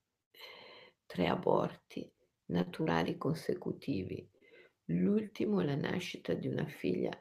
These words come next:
morta. Devastazione. Sentite, facciamo così, prendiamo una cosa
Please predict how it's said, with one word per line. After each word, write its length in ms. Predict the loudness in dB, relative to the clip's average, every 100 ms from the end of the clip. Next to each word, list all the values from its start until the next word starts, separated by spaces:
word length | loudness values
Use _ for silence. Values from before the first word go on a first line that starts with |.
| _
morta. 680 | -4 -4 -6 -12 _ -20 -20 _ _ _ _ _ _ _ -20 -20 -20 -20 -20 -20 _ _ _ _ _ _
Devastazione. 1200 | 0 0 0 -4 -8 -10 -10 -12 -8 -6 -6 -10 -16 -20 _ _ _ _ _ _ _ _ _ _ _ _ _ _ _ _ _ _ _ _ _ _ _ _ _ _ _ _ _ _ _ -20 -16 -16 -16 -20 -20
Sentite, 680 | -20 -4 -2 -2 -4 -6 -6
facciamo 460 | -6 -6 -2 -2 0
così, 360 | 2 2 0 -2
prendiamo 460 | -2 0 2 4
una 240 | 4 2 0
cosa 600 | 2 2 0 -4 -6